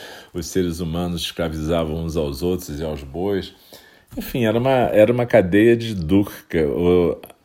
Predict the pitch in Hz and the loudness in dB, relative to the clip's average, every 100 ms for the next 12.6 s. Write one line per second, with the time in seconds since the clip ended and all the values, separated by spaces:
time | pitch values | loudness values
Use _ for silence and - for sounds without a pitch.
0 | _ - 76 _ 80 82 80 78 87 95 | _ -20 -20 _ -8 -6 -4 0 2 2
1 | - 90 104 90 78 73 76 - _ _ | 0 -6 -4 -4 -4 -6 -10 -16 _ _
2 | _ _ _ - - - 113 120 - - | _ _ _ -20 -20 -4 0 0 -2 -6
3 | - - 101 131 131 135 120 - 127 - | -4 -2 0 0 2 2 2 0 -2 -2
4 | 123 123 127 117 - 104 90 85 98 98 | -4 2 2 2 -2 -6 -6 -6 -6 -2
5 | 95 - 107 110 110 110 104 113 107 98 | -2 -4 -8 -4 -4 -4 -6 -6 -4 -6
6 | 92 - 101 104 98 - 98 101 95 104 | -8 -6 -6 -4 -8 -4 -2 -2 -6 -6
7 | 95 - 90 90 98 98 - - 98 90 | -8 -6 -6 -4 -6 -8 -14 -8 -2 0
8 | 78 71 _ _ _ _ - 80 76 85 | -2 -6 _ _ _ _ -10 -8 -6 -4
9 | 110 110 - 98 92 87 85 90 98 98 | -2 -4 -4 -4 -2 -4 -6 -4 0 -2
10 | 82 85 78 64 - - - 67 90 87 | -2 -6 -6 -12 -16 -20 -20 -10 -10 -8
11 | 95 87 95 - 92 90 85 - 98 98 | -8 -6 -6 -6 -4 -2 -2 -2 -4 0
12 | 107 - - 85 78 - | -2 -2 -4 -6 -6 -12